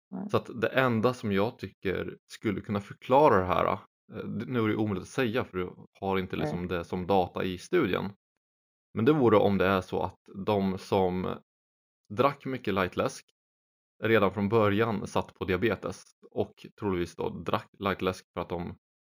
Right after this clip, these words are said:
Speaker 2: har fått byta bort sin
Speaker 1: Mm.
Speaker 2: gamla vana av läsk.
Speaker 1: Ja, precis.
Speaker 2: Eh, på grund av att de inte längre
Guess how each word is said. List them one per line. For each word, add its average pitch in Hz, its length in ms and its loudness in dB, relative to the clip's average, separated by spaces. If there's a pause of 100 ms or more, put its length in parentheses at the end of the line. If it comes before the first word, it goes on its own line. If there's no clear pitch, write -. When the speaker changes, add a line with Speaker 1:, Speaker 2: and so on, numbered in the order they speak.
(120)
Speaker 2:
har 98 100 -4
fått - 200 -12
byta 98 340 -2
bort 98 260 -2
sin 87 120 -6
Speaker 1:
Mm. 78 120 -4
Speaker 2:
gamla 90 240 -2
vana 90 300 0
av 85 160 0
läsk. 120 320 -2 (520)
Speaker 1:
Ja, 165 140 2
precis. - 420 -6
Speaker 2:
Eh, 101 380 -2
på - 180 -4
grund 98 160 4
av 90 40 -2
att 82 60 -4
de 95 100 -2
inte 87 160 -4
längre 85 200 -4